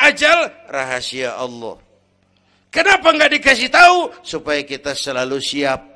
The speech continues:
Maut mengacak. Kadang-kadang engkongnya seger banget, cucu aja mati. Ya,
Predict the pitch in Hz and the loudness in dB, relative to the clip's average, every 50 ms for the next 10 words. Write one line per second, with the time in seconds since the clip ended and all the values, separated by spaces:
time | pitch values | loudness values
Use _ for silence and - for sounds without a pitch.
0 | _ _ _ _ _ _ _ _ _ - 120 131 139 143 147 147 147 - 139 139 | _ _ _ _ _ _ _ _ _ -10 -6 -2 0 0 0 0 -2 -6 -8 -8
1 | 135 135 135 135 139 139 - 151 139 135 - _ _ _ _ _ _ _ _ _ | -6 -6 -6 -6 -6 -4 -2 -2 -2 -2 -4 _ _ _ _ _ _ _ _ _
2 | _ - - 110 117 127 127 123 131 127 143 143 139 139 127 113 131 127 127 135 | _ -12 -8 -8 -6 -6 -4 -4 -4 -2 -4 -4 -6 -8 -10 -8 -8 -8 -6 -8
3 | 131 120 107 135 127 131 131 131 123 135 139 151 160 156 - 135 131 123 123 147 | -10 -10 -10 -10 -10 -10 -10 -8 -8 -8 -8 -8 -8 -10 -10 -10 -12 -10 -6 -6
4 | 160 151 - 135 123 117 110 104 104 - - 107 98 85 - _ _ _ _ _ | -6 -6 -6 -6 -6 -4 -4 -4 -6 -6 -10 -14 -14 -14 -16 _ _ _ _ _
5 | _ _ _ _ _ _ _ _ _ _ _ _ _ _ - 110 127 131 127 | _ _ _ _ _ _ _ _ _ _ _ _ _ _ -4 0 2 2 2